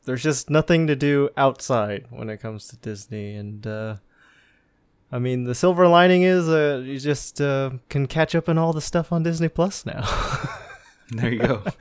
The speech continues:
Speaker 2: <laughs>
Speaker 1: So, yeah, guys, we'll, we'll get through this. Uh, it'll, it'll work itself out all in the end. So, and later on in the future, we'll all be laughing at twenty twenty.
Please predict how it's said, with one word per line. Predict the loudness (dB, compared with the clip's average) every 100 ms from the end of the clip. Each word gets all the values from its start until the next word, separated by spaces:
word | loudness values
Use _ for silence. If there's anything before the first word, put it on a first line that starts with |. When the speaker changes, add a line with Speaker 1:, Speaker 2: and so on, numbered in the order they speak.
| -4
Speaker 2:
<laughs> | -2 -2 -6 -6 -16
Speaker 1:
So, | -4 2 4 4 0
yeah, | -2 -2
guys, | 2 2 2
we'll, | 0 2
we'll | 2
get | 4 2 4
through | 4 6
this. | 4 2 -6 -18 _ _ _ _ _ _ _
Uh, | -6 -2 -2
it'll, | -2 -2 -2 -4
it'll | -4 -2 0
work | 0
itself | -4 -4 -4 -4
out | -2 -4 -4
all | -6
in | -6
the | -6 -6
end. | -6 -6
So, | -6 -6 -6 -8 -10
and | -8 -6 -6 -8 -14 _ _ _ _ -2
later | 2 4 4
on | 4 2 -2
in |
the | -4
future, | -6 -6 -4 -6 -4
we'll | -2
all | -2 -2
be | -2
laughing | -2 -4 -4 -6
at | -6
twenty | -8 -6 -6
twenty. | -6 -8 -8